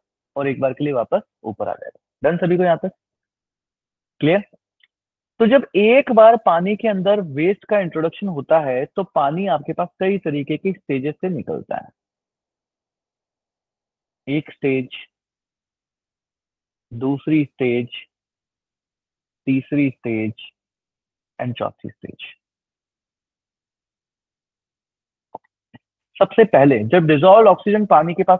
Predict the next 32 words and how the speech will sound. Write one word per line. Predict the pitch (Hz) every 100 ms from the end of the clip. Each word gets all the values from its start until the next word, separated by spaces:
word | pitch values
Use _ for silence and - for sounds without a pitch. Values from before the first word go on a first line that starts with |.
| -
खूब | 214 175
सारी | - 104 90
है | - _ _ _ _ _ _ _ _ _ _ _ _ _ _ -
and | 160 175
biological | 147 143 175 185 202 196
oxygen | 160 190 190 185
demand | 151 165 185
बिल्कुल | 170 196 180 240 175
लो | 135 170
है, | 135 87 - _ _ _ _ _
इसका | 165 _ 202 196
क्या | - 196
मतलब | 196 170 160 135
होगा? | 117 95 - _ _ _ _ -
बताओ | 123 127
मुझे, | 131 123 131 _ _ _ _ _ _ _
इसका | 156 - 208
क्या | 202 202
मतलब | 185 156 139
होगा? | 117 101 - _ _ _ _ _
When | 120 151
dissolved | 143 139 160 196
oxygen | 185 - 180 202
is | 196
high, | 135 123 151 180 139
ये | 180
पूरे | 196 202 220
ऐसे | 226 202 220
कैसे | 220 240 -
option | - 175 - 226 175
आपके | 175 202
पास | 208